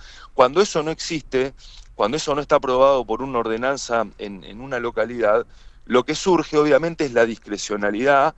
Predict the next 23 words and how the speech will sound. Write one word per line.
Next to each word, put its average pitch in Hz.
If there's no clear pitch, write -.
y 113
la 113
oportunidad 123
de 135
negocios 156
que 104
son 156
importantes, 170
pero 120
que 127
no 165
se -
establecen 151
en 110
base 127
a 113
un 127
criterio 117
de 107
desarrollo 113
de 113
una 120
localidad, 135